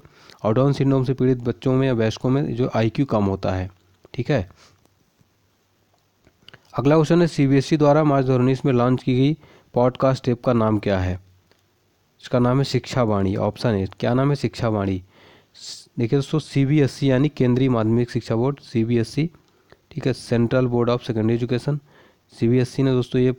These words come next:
अपनी पॉडकास्ट ऐप लॉन्च की शिक्षा वाणी। इसका उपयोग क्या है? इसका उपयोग दोस्तों बोर्ड द्वारा की गई प्रमुख घोषणाओं को भेजने के लिए किया जाएगा और ये सूचना का सबसे तेज और जो तरीका होने की उम्मीद है। ठीक है,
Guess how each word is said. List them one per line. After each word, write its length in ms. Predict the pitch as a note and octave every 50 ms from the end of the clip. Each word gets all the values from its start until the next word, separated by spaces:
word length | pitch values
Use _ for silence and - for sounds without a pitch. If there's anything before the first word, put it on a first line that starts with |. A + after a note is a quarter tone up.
| - -
अपनी 220 | A2+ - B2+ B2
पॉडकास्ट 560 | A2+ - A2+ A2+ A2+ - - A#2 A2+ - -
ऐप 100 | B2+ A#2
लॉन्च 240 | A#2 A2+ A2+ A#2 -
की 80 | - A#2+
शिक्षा 300 | - A2+ - - B2+ A#2+
वाणी। 200 | A#2+ A#2+ B2 C#3+
इसका 260 | C#3 A#2+ - - C3+
उपयोग 340 | B2+ - C#3 C#3 C3+ - -
क्या 120 | D3 C#3
है? 100 | C#3 D#3 E3+ - _ _ - - - - _
इसका 160 | - - C#3+
उपयोग 280 | C3 - D3 C#3+ D3 C#3+
दोस्तों 280 | D3 C#3+ - D#3+ C#3+ B2+
बोर्ड 200 | C3 C3+ C3+ C3
द्वारा 220 | C3+ C3 C3 C3+
की 180 | B2+ B2+ B2+ B2+
गई 100 | C3+ C3
प्रमुख 320 | - B2+ B2 C3 C3+ A#2+
घोषणाओं 400 | A#2+ A#2 A2 - - A#2+ B2 B2
को 120 | - C3
भेजने 340 | A2 A2 A2 G#2+ A#2 B2 B2
के 100 | A#2 B2+
लिए 200 | B2 B2+ C#3 D3+ - - - - - - _ -
किया 120 | C3+ B2+
जाएगा 280 | B2 C3 B2+ C3 C3+ D3+
और 100 | D3 C#3
ये 60 | B2+
सूचना 320 | - - A#2+ A#2 A#2+ B2
का 80 | B2+ B2+
सबसे 320 | B2 - A#2+ - - C3+
तेज 280 | B2 - - B2+ B2 B2
और 120 | C3 C3 - _ - _ _ -
जो 120 | A#2 A#2 B2
तरीका 520 | - _ _ - A2+ A2 A2 A2 - B2
होने 280 | A#2+ A2 A2 G#2+ G#2+ A2
की 100 | - B2+
उम्मीद 300 | A2+ A2 G#2+ G#2 F#2+ G2
है। 140 | F#2+ F#2 F#2 - _ _ _ _ _ _ _
ठीक 160 | - A#2+ - D#3+
है, 100 | D3